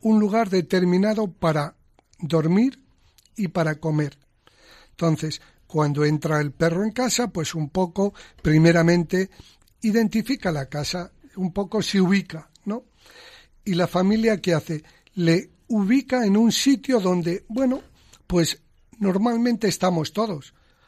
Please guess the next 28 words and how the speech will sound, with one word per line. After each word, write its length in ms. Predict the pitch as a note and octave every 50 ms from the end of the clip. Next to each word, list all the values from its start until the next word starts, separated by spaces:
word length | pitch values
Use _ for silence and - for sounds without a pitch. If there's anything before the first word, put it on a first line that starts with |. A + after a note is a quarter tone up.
| _ _ _
O 260 | - - A3+ A#3+ B3
la 120 | A3+ F#3 F3
gente, 520 | - - F#3+ F#3+ G3 F#3+ A3+ A#3 A#3+ A#3 - - - - - - -
pues 160 | C4 C4 A3+
bueno, 180 | B3 A3+ F3+
en 140 | D#3+ E3 F#3
un 80 | G3 G3
momento 420 | G3+ G3+ G3+ G3+ G#3 F3 - G3+
dado, 260 | G3+ A3 G#3+ F3+ E3+
si 180 | D#3 - - G3
alguien 360 | F#3+ F#3+ F3 F#3 F#3+ G3 F#3+
viene, 400 | E3+ G#3 A3 A3+ A#3 C4 C#4+ D#4 - _ _ _ _ _ _ _ -
pues 320 | F3 E3 D#3 - - - _ _ _ _ _
si 300 | - - - - F3 D#3
yo 160 | E3+ G3 G#3
le 140 | F#3+ F3+ F3
digo 360 | F3+ G3 F3 D#3+ E3 E3 - _ -
sitio, 680 | - - - - C#4 C#4 C#4 - A#3 B3 C4+ C#4+ - _ _ _ _ _ _ _ -
la 280 | E3+ D#3+ D#3+ D#3+ D#3 C3+
perra 400 | G#3+ A#3+ B3+ A3+ A#3+ B3+ B3 - _ _ - D3
va 80 | F#3+
a 20 | F#3+
estar 300 | - - - A#3 A#3 A#3+
allí 340 | B3+ B3+ B3+ C4+ C#4+ - _ _ _ _ _ _ _ _ _ -
y 200 | G3+ F3+ F#3 F#3+
ni-, 180 | F#3 A3 C#4 - _ _ _ _ _ _
nadie 580 | - F3 F3 F#3+ G#3+ B3 A#3 B3+ B3+ A#3+ A3+ - _ _ -
va 400 | E3 D#3+ G3 G#3 G3+ G3+ A3